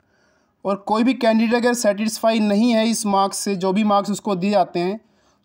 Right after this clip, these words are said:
तो उसको अपॉर्चुनिटी दी जाएगी कि वो एग्जाम में बैठ सकता है और जब कंडीशंस कंड्यूसिव हो जाएंगी तब उसका एग्जाम लिया जाएगा। यानी कि अगर कोई ऐसा कैंडिडेट है जिसको लगता है कि जो एग्जाम्स में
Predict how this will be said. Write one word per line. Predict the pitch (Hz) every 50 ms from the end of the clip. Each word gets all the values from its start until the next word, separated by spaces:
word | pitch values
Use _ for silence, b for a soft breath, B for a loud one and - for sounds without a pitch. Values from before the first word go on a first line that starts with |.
| _ -
तो | 220
उसको | 226 220 - - 254 247
अपॉर्चुनिटी | 240 233 214 208 208 214 214 220 220 - 240 233 233 214 233
दी | 202 208 226 233
जाएगी | 220 214 208 196 185 220
कि | 208 - 226
वो | 220 226 226
एग्जाम | 208 185 185 190 190 202 208
में | 208 214 202 165
बैठ | 180 185 202 208 -
सकता | - 202 - _ - 190
है | 185 185 196 226 226 - _ _ _ _ _ _ _ _ _ _ _ -
और | 185 175
जब | 160 151 202 226 214 220 220
कंडीशंस | - 214 208 202 202 220 214 - 247 240 240 233 -
कंड्यूसिव | - 220 208 214 196 220 208 - - 240
हो | 220 214
जाएंगी | 196 208 208 214 214 220
तब | 214 - - 220 214 208
उसका | 214 208 - - 233 220
एग्जाम | 202 180 170 196 196 202 196
लिया | 180 185 196 214
जाएगा। | 196 170 147 135 123 117 117 110 - - _ _ _ _ _ _ _ _ _ _ 151
यानी | 170 196 220 226
कि | 220 247
अगर | 240 220 240 233
कोई | 240 247 240
ऐसा | 226 220 214 - 247 240
कैंडिडेट | 233 233 214 202 208 202 220 220 214
है | 214
जिसको | 202 202 - - 226
लगता | 214 208 190 - 220 220
है | 220 208
कि | 202 220
जो | 185 185 214
एग्जाम्स | 214 208 190 175 196 196 196 214 208 - - 214
में | 208 214 220 226 233 240 -